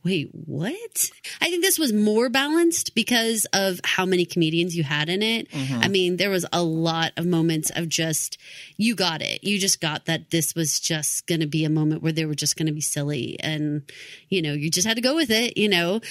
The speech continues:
Speaker 1: But then when you add in, like, Stephen Wright, like, he also sells that dark, dry humor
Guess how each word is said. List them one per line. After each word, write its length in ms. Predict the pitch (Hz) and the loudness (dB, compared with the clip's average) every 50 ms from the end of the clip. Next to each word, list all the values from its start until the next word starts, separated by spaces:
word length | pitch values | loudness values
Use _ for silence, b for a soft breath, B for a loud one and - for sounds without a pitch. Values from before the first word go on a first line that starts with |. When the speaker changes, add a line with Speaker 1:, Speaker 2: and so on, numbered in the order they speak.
| B B B | B B B
Speaker 1:
But 120 | - 285 247 | 0 2 4
then 160 | 330 320 294 | 4 4 4
when 120 | 294 277 | 4 2
you 100 | 277 254 - | 2 2 2
add 200 | - 202 226 226 | 2 2 2 2
in, 120 | 247 254 262 | 2 2 2
like, 140 | 240 202 - | 2 0 0
Stephen 320 | - - 220 196 202 190 196 | 0 0 0 2 2 2 2
Wright, 180 | 214 226 - - | 2 2 2 0
like, 200 | 190 170 160 165 | 0 0 0 -2
he 340 | 143 - - 247 254 254 | -6 -2 0 2 2 2
also 300 | - 214 226 - - 208 | 2 0 0 0 2 2
sells 600 | 175 - - - 190 190 196 185 175 170 160 - - - - | 2 2 2 2 0 0 0 0 0 0 0 -2 -4 -4 -2
that 280 | 156 151 - 143 143 | -2 -2 -2 -2 -2
dark, 360 | - 180 170 170 165 165 - - - | -2 0 0 0 -2 -4 -8 -10 -8
dry 460 | - - 165 165 165 160 156 151 151 160 160 165 151 | -6 -4 -2 -2 -2 0 0 -2 0 -2 -2 -4 -4
humor 600 | - - 185 180 175 165 156 156 151 151 156 160 | -2 -2 0 0 0 -2 -2 -4 -4 -4 -6 -6